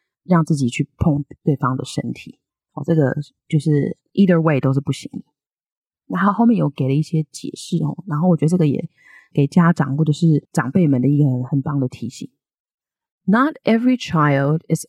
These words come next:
okay with personal contact, so teaching children about consent before touching others is really important.并不是每个小孩都能够接受这种肢体接触的，所以教小朋友在触摸他人之前取得同意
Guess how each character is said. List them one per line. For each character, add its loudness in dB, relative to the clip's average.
okay 0
with 0
personal 0
contact, -2
so 0
teaching 0
children 0
about -4
consent -4
before -2
touching -2
others 0
is -6
really 0
important. -4
并 0
不 2
是 2
每 4
个 -2
小 -4
孩 -4
都 2
能 0
够 0
接 0
受 -2
这 -2
种 -8
肢 -4
体 -6
接 -6
触 -6
的， -2
所 -2
以 2
教 0
小 0
朋 0
友 2
在 0
触 -2
摸 2
他 -4
人 2
之 -2
前 -4
取 -10
得 -4
同 -6
意 -4